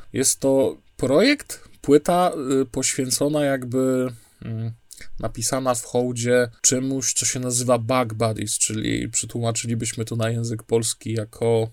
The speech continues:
ciała z moczar, ciała ludzi, które z jakichś powodów zostały umieszczone w bagnach, czy to w trakcie jakichś rytuałów religijnych, kaźni, czy właśnie wskutek, e, próby ukrycia jakiejś zbrodni.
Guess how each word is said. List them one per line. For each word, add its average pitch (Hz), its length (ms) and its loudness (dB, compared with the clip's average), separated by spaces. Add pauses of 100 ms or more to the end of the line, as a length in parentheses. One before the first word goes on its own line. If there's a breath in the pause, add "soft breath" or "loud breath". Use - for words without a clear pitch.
ciała 127 340 4
z 123 100 0
moczar, 117 540 -6
ciała 120 580 4 (460 soft breath)
ludzi, 123 420 -4
które 123 500 -2
z 117 60 -6
jakichś 117 320 -8
powodów 120 420 -4
zostały 113 400 -4
umieszczone 120 640 -6
w 110 120 -12
bagnach, 107 480 -4
czy - 140 -14
to 113 120 -6
w - 60 -14
trakcie 113 340 -12
jakichś 113 280 -12 (120)
rytuałów 143 640 0
religijnych, 123 880 -6
kaźni, 120 840 -4
czy 113 240 -4
właśnie 107 640 -8
wskutek, - 720 -6
e, 110 60 -8 (720)
próby 117 400 -6
ukrycia 117 360 -8
jakiejś 113 300 -8
zbrodni. 120 640 -6